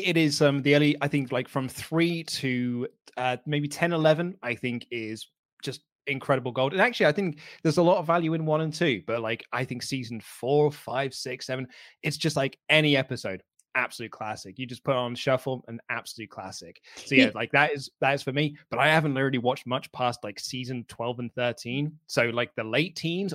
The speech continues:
Speaker 1: all of the twenties, the early thirties, haven't seen an episode.
Speaker 2: Is there a Universal Studios in London?
Speaker 1: Oh God, no. No, we have Chessington World of Adventures.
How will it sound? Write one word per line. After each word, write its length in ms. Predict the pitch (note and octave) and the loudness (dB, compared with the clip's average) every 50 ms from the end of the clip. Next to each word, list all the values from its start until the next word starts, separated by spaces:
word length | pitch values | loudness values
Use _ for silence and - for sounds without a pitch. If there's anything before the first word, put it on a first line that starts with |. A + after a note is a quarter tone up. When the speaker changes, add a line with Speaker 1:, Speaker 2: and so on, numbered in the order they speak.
| - - | -8 -4
Speaker 1:
all 280 | - - C#3+ D3 D#3 | 0 2 2 2 2
of 120 | E3 D3 D#3 | 2 2 0
the 100 | D3+ D3 | -2 -2
twenties, 540 | - - D3 D3 D3 C#3+ - F#3 F#3 - | 0 -2 -2 -2 -2 -2 -4 -6 -6 -8
the 160 | - G2+ G#2+ - | -8 -10 -6 -2
early 300 | B2+ C#3 C#3+ C#3 C3+ B2 | 2 2 2 2 0 -4
thirties, 640 | - - C#3 C#3+ D3 C#3+ - E3 F3+ F#3 F3 - - _ _ | -4 0 2 2 2 2 0 -4 -6 -6 -8 -12 -16 _ _
haven't 360 | - - B2+ B2+ B2+ B2+ B2 | -6 0 0 0 2 0 -4
seen 180 | - - A#2 A2+ | -6 -6 -8 -6
an 60 | G#2+ | -8
episode. 440 | G2+ F#2 - - - - E2+ E2+ - _ _ _ - - - A#3 - | -10 -12 -14 -16 -18 -18 -18 -18 -20 _ _ _ -20 -20 -20 0 2
Speaker 2:
Is 140 | C#4 D4 B3+ | 4 6 8
there 240 | G4+ B4 C5+ C#5 G#4+ | 8 8 10 8 8
a 60 | D#4 | 6
Universal 480 | F4 D#4 E4 C4 C4 C4+ C4+ C4+ B3+ | 6 4 4 4 4 2 4 2 0
Studios 640 | A#3 - - - G#3+ A3+ G#3+ G3 G#3 G#3 G3+ A3+ F#3+ G3 | -2 -2 -2 0 2 2 4 4 4 4 4 4 4 2
in 140 | F#3+ F#3 | 2 4
London? 640 | F3 E3+ E3+ F#3+ G3 F#3+ G3 F#3+ G#3 G3+ F#3+ F#3 - - _ _ _ _ _ _ _ _ _ - | 4 4 6 6 6 6 6 6 4 2 0 -4 -8 -14 _ _ _ _ _ _ _ _ _ 0
Speaker 1:
Oh 120 | - D3 D#3 | 2 4 4
God, 260 | C#3+ A2+ G#2 A#2 - | 4 2 -2 -6 -8
no. 120 | F2+ E2+ E2 - - _ - | -12 -16 -16 -18 -20 _ -12
No, 120 | G#2 G#2 | -10 -4
we 120 | G2 B2+ D3+ | 2 4 4
have 140 | D#3 D3+ | 4 4
Chessington 440 | D#3 F3 F#3 E3 G3 E3 - E3 D3+ C#3 | 4 2 0 0 0 -4 -4 -2 0 2
World 180 | C#3 C#3 C#3 C3 | 2 2 2 0
of 40 | B2+ | -2
Adventures. 540 | B2 B2+ B2+ B2 - - D#2+ D2+ - - | -4 -4 -6 -6 -8 -12 -14 -12 -12 -12